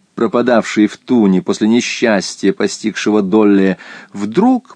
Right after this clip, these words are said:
появился в продаже в какой-то книжной лавке в Базеле, где, казалось, забыли предубеждения и яростные споры прежних лет. Присутствие самого Зенона теперь как бы уже и не было столь необходимо.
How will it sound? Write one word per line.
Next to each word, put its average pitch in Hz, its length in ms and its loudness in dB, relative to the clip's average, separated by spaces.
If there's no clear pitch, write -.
появился 135 640 0
в - 120 -20
продаже 135 600 -2
в - 60 -18
какой-то 98 340 -2
книжной 101 420 0
лавке 196 380 -2
в 80 140 -6
Базеле, 85 540 -2
где, 113 380 -2
казалось, 202 600 -2
забыли 170 680 0
предубеждения 123 1000 2
и 98 40 2
яростные 95 480 0
споры 131 440 -2
прежних 139 480 -4
лет. 190 200 -6
Присутствие 123 1000 0
самого 104 680 0
Зенона 151 640 -2
теперь 98 400 0
как 98 300 -2
бы 95 160 2
уже 92 260 4
и 92 140 4
не 90 280 2
было 156 260 -2
столь 139 400 -6
необходимо. 104 920 -4